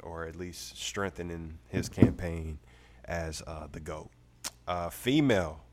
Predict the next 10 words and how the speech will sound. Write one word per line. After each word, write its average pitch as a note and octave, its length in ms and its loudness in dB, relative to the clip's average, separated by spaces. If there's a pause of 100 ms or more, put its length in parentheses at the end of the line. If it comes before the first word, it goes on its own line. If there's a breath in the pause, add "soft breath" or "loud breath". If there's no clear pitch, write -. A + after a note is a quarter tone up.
(300)
pro A#2 280 6
player A2 380 4
of G2+ 240 0
the G2 80 -2
year, G#2 280 2
gonna G2+ 280 2
go F#2+ 240 4
with F#2+ 320 0
Breanna G2+ 720 0
Stewart - 840 2